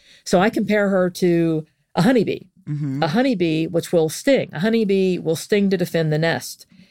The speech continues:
Speaker 1: and will die if it, it eviscerates her, the, the, the stinging. It's only the females that sting.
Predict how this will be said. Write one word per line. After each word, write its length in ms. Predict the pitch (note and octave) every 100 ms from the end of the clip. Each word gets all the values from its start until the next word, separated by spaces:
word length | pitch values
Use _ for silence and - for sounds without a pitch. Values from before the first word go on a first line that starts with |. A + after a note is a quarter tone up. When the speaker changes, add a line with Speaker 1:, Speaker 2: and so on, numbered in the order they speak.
| -
Speaker 1:
and 260 | D#3 D#3
will 500 | D#3 D#3+ D#3 D3+ D3+ - _ _
die 300 | G#3 G3+ - - _ _ -
if 360 | D#3 C#3 - -
it, 180 | D#3+ -
it 60 |
eviscerates 540 | D3+ D3+ D#3+ C#3+ - -
her, 180 | - -
the, 180 | - -
the, 280 | D3+ C#3+ C3+ - -
the 80 |
stinging. 400 | C#3+ F3+ D3+ - - _ -
It's 140 | D3+
only 200 | E3 E3
the 60 | D#3+
females 440 | F3+ D3+ C#3 -
that 120 | -
sting. 340 | - D#3 -